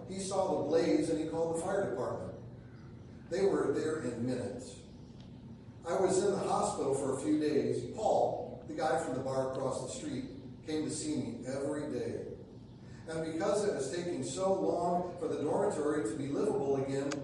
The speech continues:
I moved in with him. He has been so nice. I must admit, I'm pregnant.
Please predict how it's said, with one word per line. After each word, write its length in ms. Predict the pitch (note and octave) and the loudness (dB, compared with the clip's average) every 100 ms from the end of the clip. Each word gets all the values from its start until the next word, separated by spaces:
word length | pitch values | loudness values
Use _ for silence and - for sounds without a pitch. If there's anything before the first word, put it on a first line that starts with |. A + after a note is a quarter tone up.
| - | -6
I 140 | G3 G3 | -4 0
moved 260 | G3 G3 | 0 2
in 140 | G3 G3 | 2 4
with 180 | G3 | 2
him. 180 | G#3+ A#3 - - - - - - - - - - - - | 2 0 -2 -6 -8 -10 -14 -14 -14 -14 -16 -16 -14 -6
He 120 | G3 | -2
has 160 | E3+ - | 0 0
been 260 | C3+ B2 | 0 -2
so 680 | - - C3+ C#3+ D3+ D3+ D3 | -2 -4 -2 2 4 4 4
nice. 580 | - - - - - - - - - - | 0 -2 -2 -6 -10 -12 -12 -12 -12 -8
I 80 | D3 D3+ | -2 2
must 260 | D3+ - | 4 4
admit, 560 | - C#3 C#3 - - - - - | 2 2 0 0 -2 -8 -14 -10
I'm 160 | A#2 A#2 | -8 0
pregnant. 440 | C#3+ B2 A#2 A#2 | 0 2 0 -4